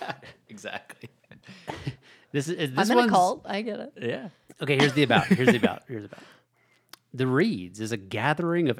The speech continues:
Speaker 2: amateurs in
Speaker 1: Oh,
Speaker 2: the
Speaker 1: fuck yeah.
Speaker 2: deepest sense of the word.
Speaker 1: Oh, okay.
Speaker 2: Lovers of letters, wisdom, and humankind. Our mission
Speaker 1: Dude.
Speaker 2: is to bridge the gap between the academy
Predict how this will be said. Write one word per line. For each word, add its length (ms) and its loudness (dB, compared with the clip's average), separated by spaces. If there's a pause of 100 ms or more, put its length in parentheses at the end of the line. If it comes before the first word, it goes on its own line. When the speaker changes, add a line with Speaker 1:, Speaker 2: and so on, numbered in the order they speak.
Speaker 2:
amateurs 1080 -8 (280)
in 120 0
Speaker 1:
Oh, 20 2
Speaker 2:
the 100 4
Speaker 1:
fuck 80 -2
yeah. 40 -12
Speaker 2:
deepest 500 2
sense 300 -4
of 140 -8
the 100 -2
word. 520 -2 (160)
Speaker 1:
Oh, 180 -12
okay. 320 -16 (360)
Speaker 2:
Lovers 460 4
of 100 0
letters, 640 4
wisdom, 520 2
and 160 2
humankind. 960 0 (500)
Our 160 4
mission 500 2
Speaker 1:
Dude. 100 -2 (480)
Speaker 2:
is 180 -4
to 100 -6
bridge 420 0
the 80 -2
gap 340 2
between 320 -2
the 140 0
academy 600 -2